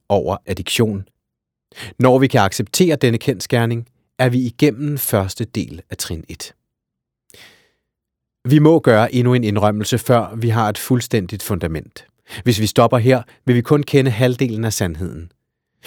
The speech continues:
Vi er fantastiske til at manipulere med sandheden. Vi siger på den ene side, "Ja, jeg er magtesløs over for min addiktion." Og på den anden side, når jeg får samling på mit liv, kan jeg styre stofferne. Sådanne tanker og handlinger førte os tilbage til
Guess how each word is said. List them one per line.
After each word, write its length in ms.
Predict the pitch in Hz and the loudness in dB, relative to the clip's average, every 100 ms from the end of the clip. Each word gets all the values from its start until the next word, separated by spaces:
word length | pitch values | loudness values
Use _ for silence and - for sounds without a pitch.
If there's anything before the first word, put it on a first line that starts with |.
| 160 - | -10 0
Vi 120 | 135 | 2
er 40 | |
fantastiske 760 | 139 123 - 143 - 127 - 98 _ | 2 0 2 2 2 -6 -6 -8 _
til 120 | - | -2
at 100 | 104 | -2
manipulere 640 | 104 101 - 101 107 78 | -2 -4 -4 -2 -2 -2
med 80 | 90 | -4
sandheden. 520 | - 85 80 76 60 - _ _ - - | -6 -8 -10 -14 -16 -20 _ _ -18 -2
Vi 80 | 135 | 0
siger 220 | 123 151 | 2 2
på 120 | 143 | 2
den 140 | 147 139 | 0 2
ene 180 | 147 165 | 2 2
side, 280 | 147 131 | 2 2
"Ja, 200 | 123 143 151 - | 4 2 0 -2
jeg 160 | 127 | 0
er 40 | 120 | 2
magtesløs 600 | 113 113 - - 123 107 | 2 0 -6 -2 -2 -2
over 240 | 113 107 | -4 -4
for 120 | 110 113 | -2 -2
min 180 | 107 | -2
addiktion." 560 | 98 90 - 120 107 98 - _ _ - | -6 -10 -4 -2 -2 -6 -14 _ _ 0
Og 100 | 110 | 2
på 100 | 117 | 2
den 120 | 101 | 2
anden 180 | 95 117 | 0 0
side, 300 | - 110 104 - - - | 0 0 0 -6 -20 -6
når 240 | 107 104 | 0 2
jeg 140 | 95 92 | 2 0
får 100 | 104 | -2
samling 400 | 120 110 127 120 | 0 0 -2 -2
på 80 | 110 | -2
mit 200 | 98 110 | -2 2
liv, 260 | 131 127 - | 2 2 -4
kan 120 | 95 | -4
jeg 100 | 85 | -4
styre 280 | - 87 85 | -6 -6 -6
stofferne. 440 | 95 80 82 80 _ _ _ _ _ _ _ _ _ _ | -6 -6 -8 -16 _ _ _ _ _ _ _ _ _ _
Sådanne 360 | - 127 113 110 | 0 2 4 0
tanker 380 | - 104 104 117 | 0 0 0 0
og 120 | 92 | 0
handlinger 400 | 107 107 110 104 - - | 0 -2 -2 -6 -8 -18
førte 320 | - 139 123 123 | 0 2 4 2
os 140 | 113 | 0
tilbage 440 | - 117 101 98 | -4 -2 0 0
til 160 | 107 | -2